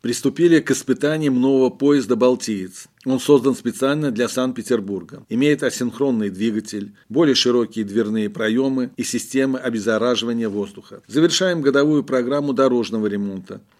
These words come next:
По итогам прошлого года в нормативном состоянии находилось семьдесят три процента петербургской уличной дорожной сети. Сейчас вышли на уровень семьдесят семь процентов.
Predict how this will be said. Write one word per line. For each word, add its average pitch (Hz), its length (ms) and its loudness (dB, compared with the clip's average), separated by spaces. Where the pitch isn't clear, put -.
По 131 100 6
итогам 135 340 2
прошлого 123 440 0
года 120 340 0
в 104 60 -2
нормативном 117 580 -2
состоянии 139 600 0
находилось 120 560 0
семьдесят 131 280 -2
три 127 120 -4
процента 123 560 -2
петербургской 117 760 -4
уличной 123 380 0
дорожной 113 400 -2
сети. - 420 -10
Сейчас 143 480 0
вышли 123 240 -2
на 107 160 -2
уровень 123 520 0
семьдесят 117 540 -2
семь 117 200 -2
процентов. - 580 -12